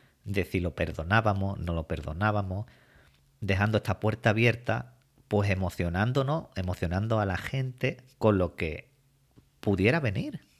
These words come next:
mm, con el supuesto caso que vuelvan con Harrison, New Blood. Imaginaros que el lunes anuncian Harrison, New Blood. Y Dexter, en vez de, ah, bueno, ahora comentaré,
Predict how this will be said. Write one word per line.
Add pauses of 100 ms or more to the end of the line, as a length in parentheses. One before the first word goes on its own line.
(340)
mm, (340)
con
el
supuesto (720)
caso
que
vuelvan
con (140)
Harrison, (480)
New
Blood. (540)
Imaginaros
que
el
lunes
anuncian
Harrison,
New
Blood. (880)
Y
Dexter,
en
vez
de,
ah,
bueno,
ahora
comentaré,